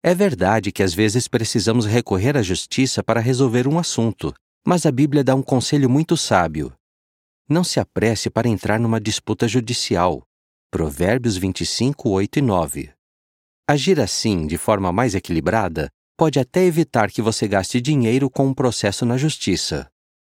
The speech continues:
A nota diz: em Mateus cinco, vinte e três e vinte e quatro e dezoito, quinze a dezessete, você vai encontrar mais conselhos da Bíblia para resolver problemas com outros.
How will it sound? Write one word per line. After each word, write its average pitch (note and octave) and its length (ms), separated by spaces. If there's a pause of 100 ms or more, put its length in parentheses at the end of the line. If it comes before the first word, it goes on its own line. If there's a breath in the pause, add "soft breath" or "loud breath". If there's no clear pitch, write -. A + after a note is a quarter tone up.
(500)
A D3+ 80
nota D#3 300
diz: - 500 (720)
em D#3+ 100
Mateus D3+ 420
cinco, F#2 360
vinte F2+ 200
e F#2 60
três C3 260
e C#3 60
vinte C3+ 180
e C#3 60
quatro D#2 560 (240)
e C3+ 80
dezoito, A2+ 680
quinze G2+ 320
a - 20
dezessete, E2 840 (200)
você D3 280
vai D#3 140
encontrar C3+ 480
mais A2+ 340
conselhos F#2+ 500
da C3 140
Bíblia B2 360
para A#2 200
resolver G#2 480
problemas B2 560
com D3+ 180
outros. - 680